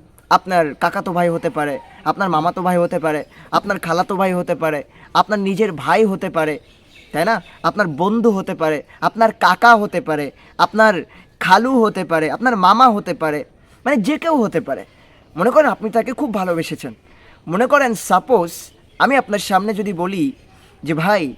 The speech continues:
আমি তোমাকে অনেক ভালোবাসি", আপনি কি বিশ্বাস করবেন? না, কারণ আমাকে চেনেন না, জানেন না। আমি যদি হঠাৎ করে আপনার সামনে এসে বলি যে, "আমি আপনাকে ভালোবাসি"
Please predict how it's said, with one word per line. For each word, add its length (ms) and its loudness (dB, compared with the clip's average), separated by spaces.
আমি 180 -2
তোমাকে 260 0
অনেক 220 2
ভালোবাসি", 520 -4
আপনি 160 -2
কি 60 -8
বিশ্বাস 300 -4
করবেন? 340 -4
না, 220 -4
কারণ 300 2
আমাকে 280 4
চেনেন 300 2
না, 180 2
জানেন 320 0
না। 160 2
আমি 200 0
যদি 180 -2
হঠাৎ 360 0
করে 180 -4
আপনার 220 -4
সামনে 320 -4
এসে 180 -8
বলি 280 -6
যে, 120 -2
"আমি 180 2
আপনাকে 340 -6
ভালোবাসি" 640 -2